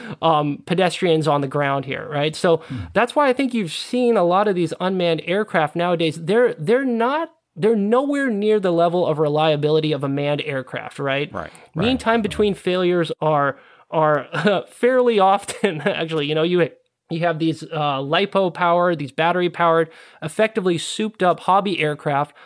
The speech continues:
Speaker 1: going out and doing these types of missions here. And as long as you conduct them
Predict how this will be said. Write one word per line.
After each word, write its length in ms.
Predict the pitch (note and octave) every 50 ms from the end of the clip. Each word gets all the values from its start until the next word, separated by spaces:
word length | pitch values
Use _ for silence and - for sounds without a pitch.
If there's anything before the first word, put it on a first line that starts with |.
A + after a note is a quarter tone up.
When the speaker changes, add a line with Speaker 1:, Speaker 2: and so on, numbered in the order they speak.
| - - _ _
Speaker 1:
going 260 | - G3 G3+ G3+ G3 G3
out 120 | G3 F3+
and 120 | D#3 D#3 C#3
doing 300 | E3 F3 F#3+ F#3+ F#3 F3+
these 180 | E3+ E3 D3+ -
types 280 | - D#3+ D#3 D#3 -
of 60 | - C3+
missions 400 | D3+ G3 A#3 - - E3+ C#3+ -
here. 260 | - C3+ C#3 C#3+ C#3+ - - - - - - -
And 240 | F#3 F#3 F#3 F#3
as 180 | - F#3 F3 D#3+
long 260 | F3 G3 B3 C#4 D#4
as 120 | D4 A3 B3+
you 80 | B3+
conduct 460 | - - G3 E3 D#3 G#3 A#3+ A#3 -
them 240 | - A3+ G3 G3 F3+